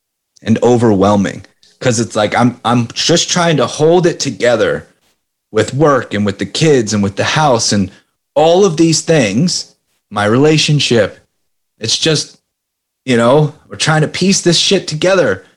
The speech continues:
And then you've got this whole other bucket over here that feels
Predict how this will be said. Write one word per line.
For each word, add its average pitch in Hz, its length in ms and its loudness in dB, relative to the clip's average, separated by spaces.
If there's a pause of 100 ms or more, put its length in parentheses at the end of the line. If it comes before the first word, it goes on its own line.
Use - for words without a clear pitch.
(300)
And 147 120 0
then 170 100 2
you've 160 100 2
got 165 160 0
this 156 140 2
whole 180 340 2
other 175 260 2
bucket 156 380 0
over 139 240 2
here 147 360 2
that 113 100 -4
feels 139 520 2